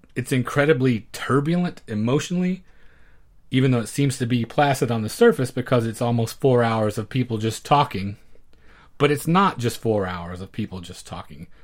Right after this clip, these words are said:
At times, it's really emotionally violent.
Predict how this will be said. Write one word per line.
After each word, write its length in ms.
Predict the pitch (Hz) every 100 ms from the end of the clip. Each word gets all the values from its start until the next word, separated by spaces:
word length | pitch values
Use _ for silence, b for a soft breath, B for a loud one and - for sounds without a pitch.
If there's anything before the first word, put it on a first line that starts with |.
| b b b b b b -
At 160 | 123
times, 420 | - - 185 185 127
it's 240 | 101 -
really 680 | 139 123 120 147 151 143 131
emotionally 920 | 117 113 113 117 131 147 - 123 117
violent. 760 | 101 98 123 151 90 71 - -